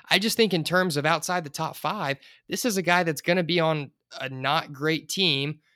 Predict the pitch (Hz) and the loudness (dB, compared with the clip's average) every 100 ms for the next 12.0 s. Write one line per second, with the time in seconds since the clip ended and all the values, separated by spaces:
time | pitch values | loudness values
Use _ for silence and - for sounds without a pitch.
0 | _ - 151 151 139 127 175 175 143 175 | _ -8 -6 -4 -6 -4 -4 -4 -6 -4
1 | 180 170 156 151 180 175 139 147 143 147 | -4 -2 0 4 4 4 0 -2 -4 -4
2 | 156 175 160 131 - 165 165 151 131 147 | -2 -4 -4 -4 0 2 2 0 -2 -2
3 | 160 143 139 160 160 143 160 147 131 143 | 0 -2 -4 -4 -4 -2 -2 -4 -6 -4
4 | 196 135 127 127 - _ - 131 185 320 | -4 -2 -2 -2 -6 _ -20 -4 0 0
5 | 226 202 180 190 180 156 - 143 160 196 | 0 0 0 0 -2 -6 -4 0 2 0
6 | 208 - _ _ - 160 165 - 151 120 | -2 -8 _ _ -6 -4 -4 -6 -6 -6
7 | 127 196 214 208 - _ - 240 233 285 | -2 2 2 0 -4 _ -4 -4 -2 -4
8 | - 285 285 262 214 - _ _ _ _ | -4 -4 -2 0 -2 -6 _ _ _ _
9 | - 139 226 285 180 135 - 214 208 156 | -16 -4 -4 -2 -4 -6 -2 0 0 -2
10 | 127 143 147 175 165 143 147 165 147 160 | -4 0 2 2 0 -2 -2 -2 -2 -6
11 | 147 139 - 156 156 - 156 139 135 131 | -4 -8 -2 0 0 -2 -2 -2 -2 -2